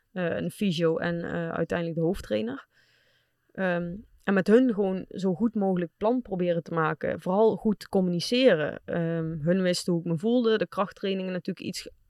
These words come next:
gaan aanpassen. Ja, bij mij was het heel makkelijk. Ja, Kika heeft een slechte knie, dus, eh, die, die doet dingen aangepast. Eh, in de week was het interlandperiode. Ehm,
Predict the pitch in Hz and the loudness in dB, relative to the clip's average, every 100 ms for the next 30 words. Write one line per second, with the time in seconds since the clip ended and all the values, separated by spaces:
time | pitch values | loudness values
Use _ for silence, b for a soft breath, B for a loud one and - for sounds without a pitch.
0 | _ _ - 190 - 190 190 180 180 190 | _ _ -8 -6 0 0 0 -2 -2 -2
1 | 185 B B B B - - - 170 165 | -4 B B B B -10 -8 -2 0 2
2 | 170 - 170 170 180 180 175 - - _ | 2 2 0 0 0 -2 -4 -6 -8 _
3 | - 165 160 - - 170 - 208 196 196 | -8 -6 -6 -10 -10 -10 -6 -4 -2 -2
4 | 170 165 - 185 175 175 170 180 185 _ | -6 -6 -8 -6 -6 -6 -8 -10 -12 _
5 | - 175 170 180 170 160 - 208 151 - | -4 -2 0 0 -2 -2 0 0 -2 -12
6 | - - - B B B B - - 185 | -12 -14 -18 B B B B -6 0 2
7 | 180 185 196 - 180 - 190 175 190 185 | 4 4 4 4 0 0 0 2 2 2
8 | 190 185 185 190 190 190 185 _ _ _ | 2 4 4 4 4 4 0 _ _ _
9 | 175 180 170 170 165 | -6 -2 0 0 -2